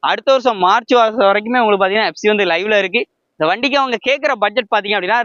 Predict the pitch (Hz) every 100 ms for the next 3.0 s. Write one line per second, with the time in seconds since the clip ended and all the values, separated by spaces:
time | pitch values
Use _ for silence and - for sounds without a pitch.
0 | 202 208 247 240 247 262 247 220 240 247
1 | 240 220 214 220 254 220 - 196 185 175
2 | 160 160 196 185 202 240 277 262 254